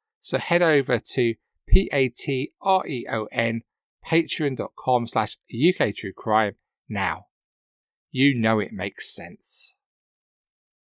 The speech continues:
Okay, so that's all from me for another week.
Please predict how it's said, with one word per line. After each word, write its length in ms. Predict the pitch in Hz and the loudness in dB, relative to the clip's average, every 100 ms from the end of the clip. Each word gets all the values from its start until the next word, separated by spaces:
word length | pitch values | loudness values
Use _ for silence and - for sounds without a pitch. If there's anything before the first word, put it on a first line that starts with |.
| _ _ - | _ _ -4
Okay, 340 | 180 233 240 | 2 4 4
so 160 | - 170 | 4 4
that's 260 | 175 123 | 4 4
all 100 | 190 | 4
from 220 | - 151 143 | 4 -2 2
me 180 | 190 | 4
for 160 | 226 185 | 4 4
another 300 | 151 143 127 | 4 4 4
week. 380 | 131 247 - | 2 0 -2